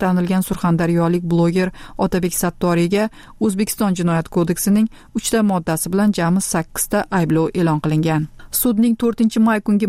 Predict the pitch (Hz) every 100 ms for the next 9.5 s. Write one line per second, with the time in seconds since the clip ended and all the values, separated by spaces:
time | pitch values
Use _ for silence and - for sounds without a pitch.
0 | 202 202 196 185 190 220 226 196 175 185
1 | 208 226 - - - 202 233 240 226 208
2 | 220 180 202 - 185 185 185 190 190 208
3 | - - 202 196 202 196 196 208 240 -
4 | - - 214 226 220 202 185 180 180 165
5 | - 202 - - - 208 190 180 165 156
6 | - 165 - 185 185 160 151 131 151 -
7 | - - 170 190 175 170 175 - 214 180
8 | 165 165 175 175 160 175 160 170 180 208
9 | - - - -